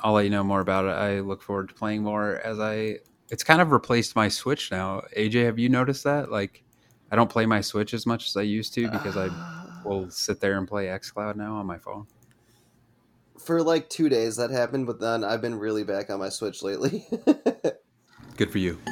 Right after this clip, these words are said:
Speaker 2: Yeah. <laughs>
Speaker 1: Yeah, I guess it's the only place you can play Monster Hunter Stories, I think, for right now.
Speaker 2: For right now, yep.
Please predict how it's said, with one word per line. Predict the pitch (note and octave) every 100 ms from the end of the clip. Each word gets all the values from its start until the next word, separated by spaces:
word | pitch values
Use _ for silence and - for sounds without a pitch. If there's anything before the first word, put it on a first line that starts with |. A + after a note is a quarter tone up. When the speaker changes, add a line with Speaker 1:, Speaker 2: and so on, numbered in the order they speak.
| - - -
Speaker 2:
Yeah. | A2+ A2 - - -
<laughs> | E3+
Speaker 1:
Yeah, | A#2
I | G#2
guess | G#2+ A2+
it's | G2+
the | G#2
only | G#2
place | G2+ G#2+ G2
you | F#2+
can |
play | F#2 G2
Monster | F#2 G2 - G2
Hunter | G2
Stories, | F2+ - G#2 G2+
I | G2
think, | G2+ G2
for | -
right | G#2 G2+ G2+
now. | G#2 G2+ - - - -
Speaker 2:
For | - A2
right | G#2+ G2
now, | G2+ G2+
yep. | G2+ G2+